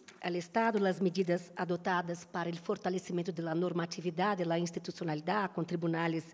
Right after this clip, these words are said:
ambientales, la fiscalía. Pero la sociedad civil trae un cuadro muy claro de injusticia ambiental, en que tenemos una contaminación industrial, degradación ambiental, violación del derecho de la sa-, a la salud,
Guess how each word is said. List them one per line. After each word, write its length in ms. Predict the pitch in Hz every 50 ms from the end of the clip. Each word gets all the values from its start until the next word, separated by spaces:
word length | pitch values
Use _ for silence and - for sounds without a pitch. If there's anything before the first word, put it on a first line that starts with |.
| - - - - - - - - -
ambientales, 840 | 185 175 170 175 165 156 - - 214 208 214 208 196 175 165 160 170
la 140 | 165 151 151
fiscalía. 720 | 151 - 175 - - - 151 151 170 208 220 214 220 220 - - - - - - - - - _ _ _
Pero 180 | - 247 247 254
la 140 | 254 254
sociedad 420 | 247 247 240 - 254 233 240 240 240
civil 340 | - 254 185 226 254 262 247
trae 460 | - 254 240 226 233 240 247 262 - -
un 100 | 233 233
cuadro 480 | 233 - 226 220 220 226 214 240 233 - -
muy 280 | 202 214 226 247 247
claro 640 | 240 247 - - 226 226 214 208 214 214 220 226 226 - - -
de 100 | 185 208
injusticia 520 | 214 - 208 190 - - 247 226 - 233
ambiental, 560 | 226 196 214 208 202 202 214 208 208 233 254 - - - - - - - - - - - - _ -
en 140 | 208 208 208
que 120 | - 226
tenemos 560 | 220 233 220 214 208 208 214 220 214 214 196
una 200 | 202 202 196 190
contaminación 720 | - - 226 226 233 233 214 220 214 208 196 - - 240
industrial, 680 | 240 240 233 233 - 233 233 226 220 214 220 226 233 - - - - -
degradación 520 | 202 175 185 202 190 185 175 170 - 262
ambiental, 600 | 269 233 254 254 254 254 247 226 220 220 226 226 - - - - - _ _ _ _ _ _
violación 420 | - 170 208 196 180 170 - 254 269
del 80 | 254
derecho 260 | 262 247 254 247 - 226
de 80 | 233
la 120 | 233 233 226
sa-, 260 | 233 - 240 240 240 262 208 -
a 100 | - 190
la 120 | 202 196
salud, 380 | 190 - 240 240 220 220 254 277